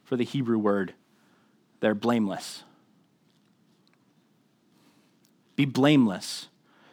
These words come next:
that I may make covenant between you and me and, and may multiply you greatly." Jesus is getting a little two-for-one reference here. He's calling him back to that Sinai,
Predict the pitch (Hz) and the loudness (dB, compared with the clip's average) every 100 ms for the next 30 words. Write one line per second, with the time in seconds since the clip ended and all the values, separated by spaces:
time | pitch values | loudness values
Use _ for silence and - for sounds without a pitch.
0 | _ 151 147 160 156 147 139 - 170 160 | _ 2 4 4 4 4 2 2 2 4
1 | 135 127 - 147 135 151 156 139 143 143 | 2 2 0 2 6 6 6 6 6 6
2 | 147 - - - 120 120 123 120 127 117 | 2 -4 -20 -6 2 4 4 4 2 4
3 | 117 120 139 131 123 120 117 110 123 113 | 4 4 4 0 0 2 2 0 0 -2
4 | 104 - - _ _ _ _ _ _ _ | -4 -12 -20 _ _ _ _ _ _ _
5 | _ _ _ _ _ _ - _ _ _ | _ _ _ _ _ _ -20 _ _ _
6 | _ _ _ _ _ _ - 117 160 165 | _ _ _ _ _ _ -14 0 2 4
7 | 170 143 131 160 151 143 131 - 170 - | 2 0 2 4 6 6 4 2 0 2
8 | 139 131 120 117 110 98 87 - 85 - | 4 4 4 4 2 0 -8 -8 -8 -10
9 | _ _ _ _ _ _ _ - - 135 | _ _ _ _ _ _ _ -20 -6 -6
10 | - 175 175 143 131 147 175 - 156 120 | 4 6 6 4 6 4 4 2 0 2
11 | - 175 165 135 131 | 2 4 6 4 4